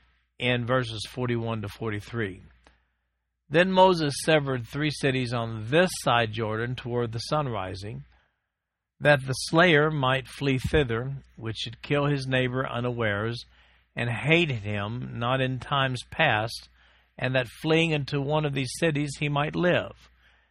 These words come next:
namely Bezer in the wilderness in the plain country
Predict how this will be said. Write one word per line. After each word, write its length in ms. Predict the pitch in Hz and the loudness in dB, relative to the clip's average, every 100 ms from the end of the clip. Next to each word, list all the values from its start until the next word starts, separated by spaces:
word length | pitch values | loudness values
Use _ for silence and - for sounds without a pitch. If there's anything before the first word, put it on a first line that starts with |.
| _ _ | _ _
namely 680 | 123 127 147 156 139 123 135 | -6 4 8 8 6 0 -2
Bezer 720 | 131 120 143 151 117 113 127 | -4 2 4 4 0 -2 -2
in 140 | 139 120 | -4 -4
the 80 | 117 | -2
wilderness 520 | 131 131 117 113 113 - | 0 0 -2 -6 -8 -10
in 40 | |
the 80 | 110 | -10
plain 300 | - 127 120 | -4 -2 -2
country 580 | 113 104 98 107 120 | -6 -8 -8 -8 -8